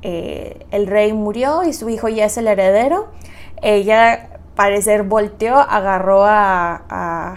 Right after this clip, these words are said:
Henry y al que quedó como el regente, un hombre llamado William the Marshal, y, eh, y se subieron a un carruaje y corrieron hacia la ciudad de Gloucester, y ahí,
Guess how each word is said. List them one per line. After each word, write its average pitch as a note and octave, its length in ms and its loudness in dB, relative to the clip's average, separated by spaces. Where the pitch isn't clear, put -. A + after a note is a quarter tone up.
Henry C#4+ 500 -2
y G#3 420 -4
al F#3+ 220 -2
que F#3+ 140 -6
quedó F#3 240 0
como A3 240 -4
el G#3+ 100 -2
regente, G3+ 480 -6
un G#3+ 160 -4
hombre G3 220 -4
llamado F3+ 340 -4
William F#3 540 -4
the E3+ 80 -4
Marshal, B3 460 -4
y, C#4 500 -2
eh, G#3 640 0
y - 100 -10
se G#3+ 200 -2
subieron G3+ 480 0
a A3 80 -2
un G3+ 220 -4
carruaje A3 600 4
y A#3 120 -8
corrieron A3 640 0
hacia A#3 260 -2
la G#3+ 120 2
ciudad F#3+ 400 2
de A3 140 -4
Gloucester, B3+ 680 2
y C4+ 420 -2
ahí, C4 540 -2